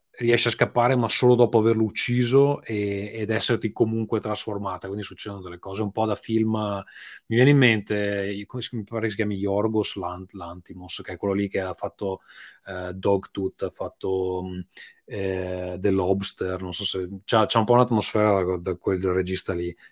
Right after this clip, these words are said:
eh, The Killing of a Sacred Deer. Ehm, ecco, alcune carte ti dicono di togliere pezzi dalla, dalla, dalla torre di Jenga, ovviamente, più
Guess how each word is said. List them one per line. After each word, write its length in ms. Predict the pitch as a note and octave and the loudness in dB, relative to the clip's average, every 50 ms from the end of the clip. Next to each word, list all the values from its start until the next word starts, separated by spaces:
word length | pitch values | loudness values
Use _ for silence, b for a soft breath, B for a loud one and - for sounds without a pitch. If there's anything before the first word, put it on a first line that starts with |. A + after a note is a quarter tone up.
| b b | b b
eh, 240 | - F#2 F2+ F#2 F2 | -12 -8 -8 -6 -4
The 120 | F2+ F2 | -6 -6
Killing 380 | - - - G2 G2 G2+ G2 F#2+ | -4 -2 -2 0 0 0 0 0
of 120 | F#2+ F2+ | 0 0
a 40 | F2 | 0
Sacred 380 | - - F#2+ F2+ - F#2+ F2+ F2 | -2 -4 -4 -4 -4 -6 -6 -6
Deer. 300 | F2 F2 F2 F2 E2+ - B B B B B B B B B B B B B _ | -8 -8 -8 -8 -8 -10 B B B B B B B B B B B B B _
Ehm, 1300 | - B2+ A#2+ A#2+ A#2+ A#2+ A#2+ A#2+ A#2 A2+ A2+ A#2 A2+ A2+ A2+ A2 A2 A2 G#2+ G#2+ G#2 G#2 G2+ G2 G2+ A2 - _ _ _ _ _ _ _ _ _ - - _ _ _ _ _ C#3+ | 0 4 6 8 8 8 8 6 6 6 4 4 4 4 4 4 2 2 2 0 0 -2 -2 -4 -6 -10 -14 _ _ _ _ _ _ _ _ _ -20 -20 _ _ _ _ _ 2
ecco, 200 | C3 B2+ - A#2+ | 4 6 6 4
alcune 260 | G#2+ - D3 D3 C3+ | 6 8 8 8 8
carte 340 | - C#3+ C3+ B2+ - A#2+ - | 8 6 6 6 4 2 -2
ti 120 | - A2 | 0 -2
dicono 280 | A2+ A#2+ A#2 - A#2 G#2 | -2 0 2 2 2 2
di 140 | G#2 G2+ | 0 0
togliere 400 | - A#2+ A2+ G#2+ G2+ G2+ F#2+ F#2+ | 0 2 2 2 2 2 0 0
pezzi 380 | F#2 - G2+ G2 F#2 - - F#2+ | 0 0 0 0 0 -2 -4 -6
dalla, 640 | F#2 F#2 F2+ F2+ F2 F2 F2 F2 E2+ E2 E2+ E2 E2 | -6 -6 -6 -6 -6 -8 -10 -10 -12 -12 -14 -14 -12
dalla, 340 | F2 F#2 F#2 F#2 G2 A2+ G#2+ | -10 -8 -4 -2 -2 -2 -2
dalla 240 | F#2+ G2+ G2 A2 A2 - | -2 -2 -2 0 0 0
torre 220 | - A2 G2+ G2+ | 0 0 2 2
di 80 | A2 A2 | 2 2
Jenga, 340 | F#2+ F#2 F#2 F#2+ F#2+ G2 | 2 -2 -4 -4 -2 -2
ovviamente, 500 | F#2+ F#2 F#2+ F#2 F#2 F2+ F#2 F2+ - F2 | -2 -2 -2 -4 -4 -6 -10 -10 -10 -12
più 400 | - - - A2+ A2+ A2+ G#2+ F#2 | -8 -4 0 4 4 6 4 4